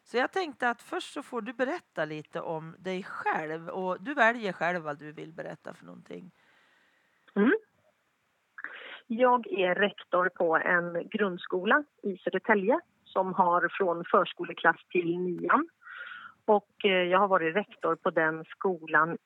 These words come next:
Speaker 2: i femton år. <laughs>
Speaker 1: Okej.
Speaker 2: Och, ja, och just barn med behov är väl en av de saker som ligger extra varmt om hjärtat. För det, det är ofta de eleverna man behöver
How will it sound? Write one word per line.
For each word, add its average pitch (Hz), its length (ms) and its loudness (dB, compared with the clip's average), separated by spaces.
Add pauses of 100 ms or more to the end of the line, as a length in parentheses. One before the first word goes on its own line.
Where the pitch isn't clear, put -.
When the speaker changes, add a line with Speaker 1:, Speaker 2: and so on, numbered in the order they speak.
Speaker 2:
i 165 320 -6 (260)
femton 208 600 4
år. 247 420 4 (320)
<laughs> - 320 -2
Speaker 1:
Okej. - 500 -4 (160)
Speaker 2:
Och, 214 240 4 (420)
ja, 247 380 6 (160)
och 240 160 0
just 262 320 -4
barn 220 320 -2
med 208 140 -4
behov 226 400 -4
är 196 120 0
väl 190 140 2
en 190 160 4
av 185 100 0
de 180 200 -4
saker 180 320 -4
som 175 560 -6
ligger 208 380 0
extra 185 420 4
varmt 180 340 8
om 185 120 -8
hjärtat. 202 440 2
För - 140 -6
det, 202 400 0 (960)
det 240 80 -2
är 254 60 2
ofta 262 260 2
de 220 220 0
eleverna 208 360 4
man 196 200 2
behöver 190 380 2